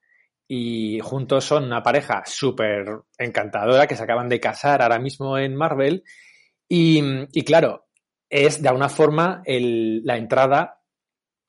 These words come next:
a que, a que esta pareja, a que esta pareja aparezca en, en el M C U.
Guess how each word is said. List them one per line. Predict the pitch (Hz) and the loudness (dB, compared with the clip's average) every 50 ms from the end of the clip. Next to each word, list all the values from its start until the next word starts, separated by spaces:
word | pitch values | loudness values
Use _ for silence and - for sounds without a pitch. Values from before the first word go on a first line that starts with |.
| _ _ _ - - | _ _ _ -10 -4
a | - 139 127 - | -2 -2 -2 -2
que, | - 135 120 113 110 110 113 - | -2 0 0 2 0 0 0 -2
a | 123 110 - | -2 -2 -2
que | 120 110 | -4 -6
esta | 110 - 120 117 | -4 -4 -6 -4
pareja, | - 110 104 98 - - 120 131 139 135 131 117 110 101 | -4 -6 -8 -8 -6 -4 -2 -2 0 0 0 0 -2 -4
a | - 113 107 - | -8 -10 -14 -14
que | - | -14
esta | - - 107 101 | -18 -12 -12 -12
pareja | - 101 101 98 - - 117 120 127 | -10 -10 -10 -10 -8 -6 -4 -4 -4
aparezca | - - - - 117 110 107 - - - 117 113 110 | -4 -8 -8 -6 -6 -6 -6 -6 -6 -4 -4 -4 -4
en, | 104 101 98 98 101 107 | -6 -8 -10 -14 -18 -16
en | - 131 117 | -12 -10 -6
el | 110 107 | -4 -4
M | 110 110 107 101 | -4 -4 -6 -10
C | - - 95 | -10 -10 -8
U. | 98 131 156 | -8 -8 -10